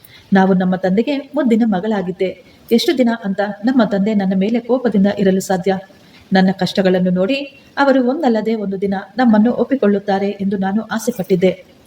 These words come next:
ಈಗ ನಮ್ಮ ಜೀವನದಲ್ಲಿ ಒಂದು ದೊಡ್ಡ ಶಾಕ್ ಎದುರಾಗಿತ್ತು.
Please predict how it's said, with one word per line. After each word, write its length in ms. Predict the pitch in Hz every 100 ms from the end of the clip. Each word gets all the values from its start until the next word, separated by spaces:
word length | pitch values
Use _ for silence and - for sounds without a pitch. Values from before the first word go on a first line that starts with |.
| _ - - - - 208
ಈಗ 160 | 196 190
ನಮ್ಮ 180 | 180 185
ಜೀವನದಲ್ಲಿ 720 | 185 190 180 180 240 285 285
ಒಂದು 240 | 233 247 233
ದೊಡ್ಡ 200 | 247 262 277
ಶಾಕ್ 200 | 240 233
ಎದುರಾಗಿತ್ತು. 680 | 220 185 190 185 185 180 -